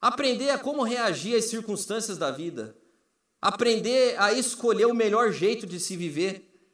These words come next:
E eu sou um grande fã do apóstolo Paulo. Eu, eu, toda vez que eu procuro respostas pra vida,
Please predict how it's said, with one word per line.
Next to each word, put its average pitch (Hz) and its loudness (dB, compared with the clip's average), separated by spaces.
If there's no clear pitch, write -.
E 147 -2
eu 254 6
sou 254 0
um 233 -2
grande 190 4
fã 202 -2
do 156 -4
apóstolo 147 -6
Paulo. 101 -10
Eu, 190 -2
eu, 175 -4
toda 254 -2
vez 208 -2
que 208 -6
eu 196 -2
procuro 165 -4
respostas 156 -6
pra 131 -4
vida, 120 -8